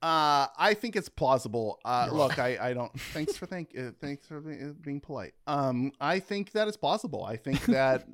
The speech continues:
Speaker 1: we don't know Wolverine. We don't know what's going on in his head. Jan, you know, earlier this week,
Speaker 2: Mm-hmm.
Speaker 1: objectively, she was, she was.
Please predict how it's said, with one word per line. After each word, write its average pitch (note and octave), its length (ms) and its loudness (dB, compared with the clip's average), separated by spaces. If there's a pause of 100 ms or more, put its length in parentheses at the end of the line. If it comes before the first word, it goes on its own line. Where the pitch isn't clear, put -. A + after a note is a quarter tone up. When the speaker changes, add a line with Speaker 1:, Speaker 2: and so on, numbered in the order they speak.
(160)
Speaker 1:
we C3+ 200 0
don't D3 220 -2
know B2+ 140 2
Wolverine. G#2 640 -4
We G2+ 100 -8
don't G#2+ 180 -4
know A#2 80 -4
what's A#2 160 -6
going A#2+ 180 -2
on A2 60 -2
in A2+ 60 -2
his G#2 160 -6
head. G2+ 280 -4 (260)
Jan, F3 480 0 (240)
you C#3+ 140 -4
know, C3 80 0
earlier C3 300 2
this A#2 180 -6
week, A2 240 -6
Speaker 2:
Mm-hmm. A#2+ 220 -2
Speaker 1:
objectively, A#2+ 560 -2
she - 180 -8
was, A2 300 -6 (400)
she - 200 -12
was. G2 480 -12